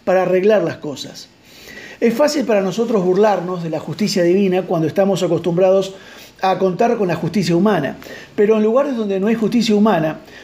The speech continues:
no se burlan de la justicia divina, claman por ella.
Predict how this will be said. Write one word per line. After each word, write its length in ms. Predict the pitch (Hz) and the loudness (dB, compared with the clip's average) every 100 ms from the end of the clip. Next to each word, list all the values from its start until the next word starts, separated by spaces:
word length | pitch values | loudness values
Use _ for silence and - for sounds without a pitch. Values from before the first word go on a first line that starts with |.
| - | -4
no 140 | 226 | 0
se 100 | 233 | 2
burlan 380 | 233 311 220 160 | 2 2 2 0
de 80 | 160 | -2
la 80 | 151 | -2
justicia 400 | 165 196 175 170 | -2 -2 2 2
divina, 420 | 165 139 131 127 - - | 4 2 -2 -8 -14 -10
claman 460 | - 254 208 151 139 | 0 2 2 -2 -6
por 180 | 156 143 | -8 -8
ella. 300 | 123 - | -8 -12